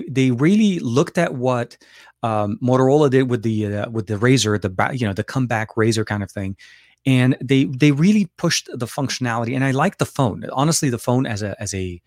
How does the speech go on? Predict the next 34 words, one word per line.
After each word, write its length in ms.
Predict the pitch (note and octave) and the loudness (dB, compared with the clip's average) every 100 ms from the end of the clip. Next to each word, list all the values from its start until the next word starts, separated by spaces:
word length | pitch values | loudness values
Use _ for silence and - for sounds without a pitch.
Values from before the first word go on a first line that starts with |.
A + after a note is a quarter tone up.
| _ - - | _ -20 -6
as 120 | A2 G#2+ | 0 0
a 60 | |
design, 480 | G#2 G2 A#2 A#2 A#2+ | 0 0 2 2 2
as 140 | G#2+ | -2
a 40 | G#2+ | -4
function, 460 | - A2+ - G#2+ - - - | -4 -2 -2 -4 -6 -16 -4
it 80 | C#3 | 0
was 160 | C3 | 2
very 300 | A#2 C#3+ D#3 | 2 4 4
nice. 340 | C#3 A#2 A#2 - | 4 2 0 -2
And 100 | A#2 | -4
I 60 | |
felt 180 | A2 C3 | -4 -4
like 120 | B2 | -4
the, 220 | A#2+ A2 C3 | -6 -6 -6
probably 260 | - A2 A2 | -4 -2 -4
the 80 | G#2+ | -4
five 240 | A2+ A2 | -2 0
G 140 | B2+ | 0
model 240 | A#2 G#2+ G#2+ | 0 0 -2
would 120 | G#2+ | -4
have 60 | F#2+ | -6
been 100 | G2 | -8
a 60 | G2 | -6
little 200 | A2 G#2+ | -4 -4
bit 160 | G#2+ | -6
better. 260 | F#2 F2 F2+ _ _ _ _ _ - | -8 -10 -12 _ _ _ _ _ -10
Um, 240 | G2 G2+ | -8 -6
the 100 | G#2+ | -2
constraints 520 | C3 B2 - E3+ E3 | 0 0 0 0 0
of 80 | D3+ | -2
the 80 | C3+ | -4
clamshell 520 | - D3+ D3+ - D3+ | -2 -2 0 0 0
design, 520 | C#3+ B2+ B2 B2 B2 | 0 0 0 0 -2